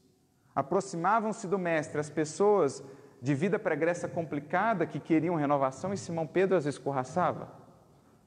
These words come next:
"Quem é você? Sei do seu passado, um ladrão. O que vens fazer aqui na casa do mestre? O que é você? Sei da tua vida." Então Pedro era esse, esse intransigente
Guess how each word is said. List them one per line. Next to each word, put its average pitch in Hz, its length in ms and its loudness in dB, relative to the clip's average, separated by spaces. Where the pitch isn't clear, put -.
"Quem 226 160 2
é 202 60 0
você? 160 640 2
Sei 196 240 0
do 160 80 -4
seu - 120 -4
passado, 160 640 0
um 139 100 -2
ladrão. 170 540 0
O - 40 -20
que 208 100 0
vens 208 220 -2
fazer 175 260 0
aqui 165 180 -2
na 170 120 -2
casa 156 240 -2
do 139 100 -6
mestre? 156 540 -6
O 165 80 -2
que 214 140 2
é 214 40 2
você? 196 520 2
Sei 202 200 0
da 185 140 0
tua 160 220 2
vida." 143 500 0
Então 175 140 0
Pedro 180 340 2
era 180 200 2
esse, 165 440 -4
esse 147 220 -2
intransigente 135 1200 -2